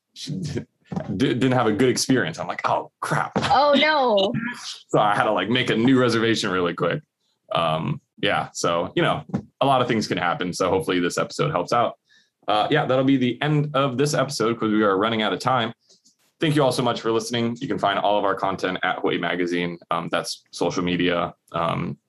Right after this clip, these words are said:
Speaker 1: you can find our web articles and web features,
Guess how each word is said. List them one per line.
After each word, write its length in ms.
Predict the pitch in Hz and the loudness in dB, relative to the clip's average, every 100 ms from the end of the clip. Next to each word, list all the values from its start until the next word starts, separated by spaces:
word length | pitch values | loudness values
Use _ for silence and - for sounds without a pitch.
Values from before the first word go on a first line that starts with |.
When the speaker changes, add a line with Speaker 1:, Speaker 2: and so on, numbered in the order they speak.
| _ - | _ -8
Speaker 1:
you 100 | 90 | -4
can 140 | 104 | -2
find 300 | 104 95 92 | 0 -2 -2
our 220 | 90 90 87 | 0 0 2
web 240 | 95 82 | 0 0
articles 760 | 82 87 87 92 87 87 - _ _ _ _ | 0 -2 -2 -2 0 -2 -6 _ _ _ _
and 140 | - 87 | -4 -2
web 180 | 85 78 | -2 0
features, 760 | 87 82 87 85 82 - - | -2 -2 -2 -2 -2 -6 -10